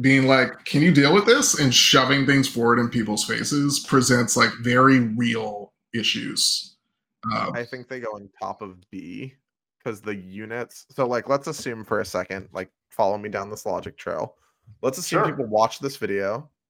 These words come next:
Speaker 2: and take our advice, right? If they do that, Leagues, Ironstorm, Eldar, and C K shit down your
Speaker 1: Oh,
Speaker 2: gullet
Speaker 1: yeah, yeah,
Speaker 2: as a
Speaker 1: yeah.
Speaker 2: orc.
Speaker 1: Yeah.
Speaker 2: So, like, it is like,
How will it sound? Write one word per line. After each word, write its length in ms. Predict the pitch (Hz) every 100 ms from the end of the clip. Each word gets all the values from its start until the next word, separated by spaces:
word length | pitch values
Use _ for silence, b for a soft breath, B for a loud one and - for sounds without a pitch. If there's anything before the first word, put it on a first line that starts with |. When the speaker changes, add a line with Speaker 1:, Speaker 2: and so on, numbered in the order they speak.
| _
Speaker 2:
and 160 | 107 98
take 240 | - 98
our 160 | 95 90
advice, 640 | 85 - - - - - _ _ _
right? 260 | 95 104 139 _ _ _ _ _ _ _ -
If 200 | 127 -
they 140 | 165
do 200 | 175 165
that, 400 | 110 92 101 - _ _ _ _ -
Leagues, 640 | 107 120 143 175 185 - - -
Ironstorm, 720 | 120 131 143 139 151 139 139 135
Eldar, 500 | 113 123 135 139 139
and 120 | 107
C 220 | - 120
K 260 | - 147 147
shit 480 | - - 139 139 -
down 260 | 131 127
your 200 | 117 101 135
Speaker 1:
Oh, 300 | 160 165 156
Speaker 2:
gullet 200 | 139 143
Speaker 1:
yeah, 60 | 127
yeah, 80 | 113
Speaker 2:
as 160 | -
a 40 | -
Speaker 1:
yeah. 60 | 95
Speaker 2:
orc. 140 | 95 113
Speaker 1:
Yeah. 200 | - - _ _ _ _ _ _ 139
Speaker 2:
So, 760 | - - 147 135 127 120 113 -
like, 380 | 117 127 120 110 -
it 120 | 165
is 200 | 156 131
like, 400 | 135 120 113